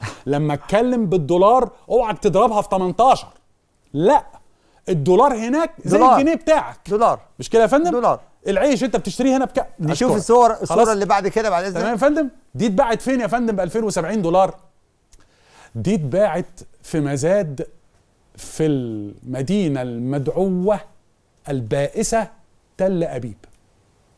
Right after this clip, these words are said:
Speaker 2: أنا بقول لحضرتك أنا مسؤول عن كل حرف أنا بقوله، وما دا-، لدي
Speaker 1: احنا عندنا تل أبيب.
Speaker 2: الإثباتات.
Speaker 1: عندنا تل أبيب، في تل أبيب في إسرائيل، وفي
Speaker 2: في
Speaker 1: تل أبيب
Speaker 2: مزاد.
Speaker 1: في، في قطر.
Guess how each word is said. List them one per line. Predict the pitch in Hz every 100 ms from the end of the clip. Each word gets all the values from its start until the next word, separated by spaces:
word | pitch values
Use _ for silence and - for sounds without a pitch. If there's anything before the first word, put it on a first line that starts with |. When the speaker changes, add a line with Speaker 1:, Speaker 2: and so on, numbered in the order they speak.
| _ _ _ _ _ -
Speaker 2:
أنا | 139 123
بقول | 143
لحضرتك | 139 151 143
أنا | 127
مسؤول | 123 175
عن | 123
كل | 120 175
حرف | - 170 147
أنا | 131
بقوله، | 120 165 185
وما | 160 127
دا-، | 147 127
لدي | 151 143 127 190 185
Speaker 1:
احنا | 175 147
عندنا | 147 196 180
تل | 202 170
أبيب. | 180 160
Speaker 2:
الإثباتات. | - 151 147 147 147 - _ _ _ _ -
Speaker 1:
عندنا | 107 127 175 156
تل | 185 151
أبيب، | 127 127 98
في | - 139
تل | - 190 160
أبيب | 147 170 113 110 - -
في | 139
إسرائيل، | - 123 170 180 -
وفي | 110 151
Speaker 2:
في | -
Speaker 1:
تل | 190
أبيب | 165 190
Speaker 2:
مزاد. | 175 185 151
Speaker 1:
في، | 147
في | 160
قطر. | - 208 -